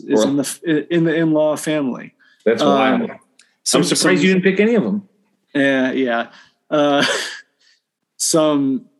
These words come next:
Speaker 1: uh, minor league baseball shout-outs, uh, Toledo Mud Hens.
Speaker 2: Yes.
Speaker 1: And the Lansing Lugnuts.
Speaker 2: Mm-hmm.
Speaker 1: Um, Akron Zips in college sports. The
Speaker 2: Who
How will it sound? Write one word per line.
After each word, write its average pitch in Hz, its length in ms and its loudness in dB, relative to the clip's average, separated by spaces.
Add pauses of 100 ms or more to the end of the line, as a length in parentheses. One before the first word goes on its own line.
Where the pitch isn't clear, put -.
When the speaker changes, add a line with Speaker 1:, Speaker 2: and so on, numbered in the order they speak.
Speaker 1:
uh, 127 280 0
minor 147 400 0
league 143 480 0
baseball 151 840 -2 (160)
shout-outs, 156 840 -2
uh, 127 240 -2
Toledo 156 440 2
Mud 135 280 0
Hens. 170 680 -4 (340)
Speaker 2:
Yes. - 580 -2 (340)
Speaker 1:
And 143 280 2
the 131 100 2
Lansing 139 600 0
Lugnuts. 135 880 -4 (480)
Speaker 2:
Mm-hmm. 113 480 -2 (640)
Speaker 1:
Um, 131 400 0
Akron 165 480 0
Zips 139 480 0
in 127 140 -6
college 131 680 -2 (360)
sports. - 600 -6
The 139 300 -2
Speaker 2:
Who 131 40 4